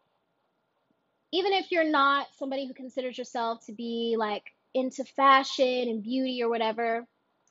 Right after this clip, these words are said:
I want you to be intentional about how you present yourself to the world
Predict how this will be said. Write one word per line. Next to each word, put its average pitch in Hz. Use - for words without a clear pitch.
I 294
want 370
you 294
to 277
be 269
intentional 240
about 220
how 254
you 240
present 233
yourself 214
to -
the 214
world 196